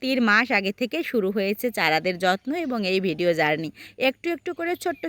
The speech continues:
ছোট্ট ক্লিপ নিয়ে রেখেছি আপনাদের পুরোটা একসঙ্গে দেখাবো বলে। তো চলুন তাহলে আমাদের গল্পটাও শুনে নিন এবং আপনার এরকম কোনো স্বপ্ন থাকলে সেই স্বপ্নকে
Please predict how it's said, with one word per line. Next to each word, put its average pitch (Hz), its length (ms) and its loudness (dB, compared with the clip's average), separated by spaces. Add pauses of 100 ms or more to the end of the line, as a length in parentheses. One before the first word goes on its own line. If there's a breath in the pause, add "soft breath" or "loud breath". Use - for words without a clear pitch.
ছোট্ট 285 160 -6 (120)
ক্লিপ 220 300 0
নিয়ে 269 220 0
রেখেছি 214 320 -2 (140)
আপনাদের 175 320 -4 (120)
পুরোটা 302 360 -4 (120)
একসঙ্গে 190 380 -6 (120)
দেখাবো 160 320 -2 (120)
বলে। 156 160 -2 (480 loud breath)
তো 285 40 -2 (140)
চলুন 294 280 2 (100)
তাহলে 320 260 2 (140)
আমাদের 220 280 2 (120)
গল্পটাও 233 460 0 (120)
শুনে 302 280 0
নিন 330 140 0 (160)
এবং 208 140 -2 (240)
আপনার 220 320 -2
এরকম 240 280 0 (100)
কোনো 233 140 -2 (100)
স্বপ্ন 185 260 -2 (140)
থাকলে 277 240 0 (360 loud breath)
সেই 196 240 4
স্বপ্নকে 233 400 0